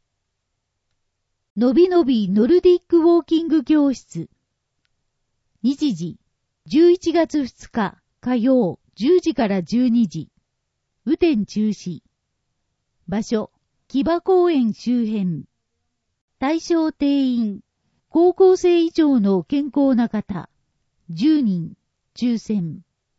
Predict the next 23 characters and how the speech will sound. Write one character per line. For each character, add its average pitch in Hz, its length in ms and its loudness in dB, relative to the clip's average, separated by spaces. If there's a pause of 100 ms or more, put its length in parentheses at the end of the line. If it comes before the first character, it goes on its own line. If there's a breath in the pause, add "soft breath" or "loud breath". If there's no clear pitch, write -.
(480)
費 320 220 0
用、 220 440 0 (140)
無 214 140 -2
料。 214 500 -2 (960)
内 247 320 -2
容、 233 400 -2 (640)
ノ 240 160 2
ル 359 120 4
デ 370 100 6
ィ - 40 4
ッ 359 60 -4
ク 359 100 2
ウ 339 40 2
ォ 359 180 6
ー - 20 0
キ 302 160 0
ン 247 100 -2
グ 208 140 0
の 196 220 0
基 - 160 -6
本 311 260 0
練 277 240 -2
習、 185 400 -8